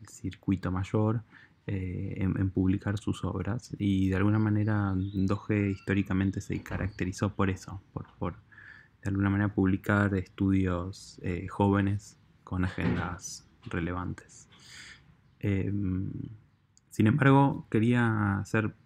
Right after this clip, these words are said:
particular hincapié no tanto en, en la relación de, de, de su trabajo con los monográficos, en donde en general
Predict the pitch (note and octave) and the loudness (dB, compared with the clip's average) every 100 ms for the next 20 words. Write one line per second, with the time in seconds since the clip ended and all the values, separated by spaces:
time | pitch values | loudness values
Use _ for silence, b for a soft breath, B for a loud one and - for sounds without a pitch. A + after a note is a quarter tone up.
0 | - G2 - F#2 G2 G#2+ G2+ F#2+ G#2+ G#2+ | -4 -2 0 2 4 2 0 -2 0 0
1 | A2 B B B B B _ A2 A2 A2+ | -2 B B B B B _ -2 0 2
2 | A2+ A2+ G2+ F2+ F#2+ F#2 F#2 F#2 F2+ F#2 | 4 4 4 4 2 2 2 2 -2 0
3 | G2+ G2+ G2+ G2 F#2+ F2+ E2+ F#2+ - b | 0 2 2 2 0 -4 -8 -12 -18 b
4 | b b _ - G2 G2 F#2 G2+ F#2+ G2 | b b _ -10 -6 -4 -4 -6 -6 -6
5 | G2+ - F#2 F#2+ - G2+ F#2 F2+ F#2 F2+ | -6 -2 2 2 2 0 2 2 2 2
6 | G2 A2+ - G#2 G#2 G2+ F#2 F2+ F2+ F2+ | 4 2 2 0 -2 -2 -4 -2 -2 -2
7 | F#2 F2+ F2+ F#2+ F#2 | -4 -2 0 0 0